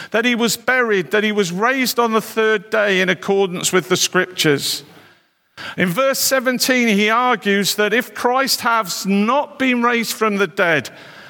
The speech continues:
then all our faith, the fact that we are here this morning is futile. And all of us are still in that lost place, condemned because of our sin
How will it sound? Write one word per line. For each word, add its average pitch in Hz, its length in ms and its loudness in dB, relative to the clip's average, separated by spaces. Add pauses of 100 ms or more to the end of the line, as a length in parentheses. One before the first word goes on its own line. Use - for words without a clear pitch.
(540)
then 220 260 0
all 269 440 2
our 254 200 2
faith, - 720 -4 (640)
the 208 80 2
fact 269 420 -2
that 247 100 -2
we 240 280 -2
are 240 140 0
here 254 380 -2
this 247 340 -2
morning 226 480 0
is 190 180 0
futile. 202 960 0 (480)
And 226 140 0
all 330 300 2
of 285 140 -2
us 233 200 -2
are 220 60 -2
still 320 580 0
in 254 200 0
that 233 200 0
lost 262 600 -2
place, 226 560 0 (1120)
condemned 277 840 -2
because 233 440 -2
of 214 100 0
our 208 220 2
sin 196 560 0